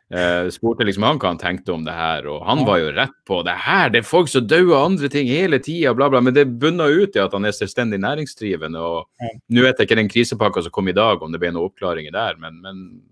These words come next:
Speaker 1: han er jo i økonomisk kaos. Det er jo
Speaker 2: Ja.
Speaker 1: gamle folk som sier det her er ikke verdt det. La oss dø, for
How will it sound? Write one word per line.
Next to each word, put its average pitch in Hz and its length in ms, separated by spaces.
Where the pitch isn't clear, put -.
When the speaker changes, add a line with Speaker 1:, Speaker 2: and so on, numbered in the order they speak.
Speaker 1:
han 143 180
er 147 120
jo 131 60
i 110 200
økonomisk 123 460
kaos. - 520
Det 151 80
er - 20
jo 160 80
Speaker 2:
Ja. 170 100
Speaker 1:
gamle 226 240
folk 262 260
som 123 80
sier 127 280
det 110 100
her 147 160
er 123 60
ikke 123 140
verdt 202 280
det. - 140
La 175 80
oss 127 200
dø, 156 200
for 123 220